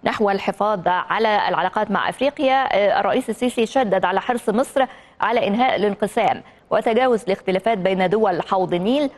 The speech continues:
وضرورة العمل على تجاوز أي اختلافات تعوق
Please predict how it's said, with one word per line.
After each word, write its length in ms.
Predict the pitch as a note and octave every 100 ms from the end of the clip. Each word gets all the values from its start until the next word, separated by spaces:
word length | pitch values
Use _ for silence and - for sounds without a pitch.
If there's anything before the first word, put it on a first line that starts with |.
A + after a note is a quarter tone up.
| - _
وضرورة 560 | G3 G3 G3 A#3+ D4 C4
العمل 360 | A#3+ A3+ F#3+
على 160 | D3+ F3+
تجاوز 440 | F#3+ F#3+ A3 G3+
أي 320 | - D4+ C#4+ B3
اختلافات 720 | A#3+ A3 - G#3 G3 E3 A2+ - _ _ -
تعوق 280 | G#3+ C4